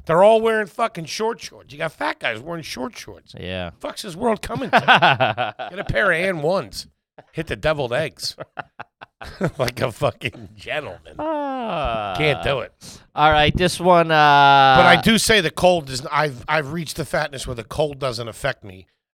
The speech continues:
Speaker 1: as bad.
Speaker 2: Mm-hmm.
Speaker 1: It's probably an artery thing, I would assume.
Speaker 2: Sure, I think it's a blood flow type thing.
Speaker 1: Circulation
Speaker 2: Yeah,
Speaker 1: thing.
Speaker 2: yeah, yeah.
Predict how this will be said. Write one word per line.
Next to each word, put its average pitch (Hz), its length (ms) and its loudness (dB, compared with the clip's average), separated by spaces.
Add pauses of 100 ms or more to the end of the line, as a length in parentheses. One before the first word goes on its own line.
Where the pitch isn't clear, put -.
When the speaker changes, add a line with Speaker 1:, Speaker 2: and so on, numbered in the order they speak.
Speaker 1:
as 117 220 -2
bad. 98 480 -8
Speaker 2:
Mm-hmm. 87 360 -12 (240)
Speaker 1:
It's 160 140 -4
probably 208 340 4
an 143 60 2
artery 147 440 2
thing, 90 340 -20 (100)
I 120 120 -8
would 120 120 -10
assume. 180 280 2
Speaker 2:
Sure, 127 80 6
I 120 40 0
think 175 120 0
it's 135 100 -2
a 120 60 -2
blood 131 260 0
flow 87 300 -10
type - 100 -12
thing. 214 140 2
Speaker 1:
Circulation 165 560 -6
Speaker 2:
Yeah, 82 140 -10
Speaker 1:
thing. 85 100 -10
Speaker 2:
yeah, 82 160 -12
yeah. 82 280 -12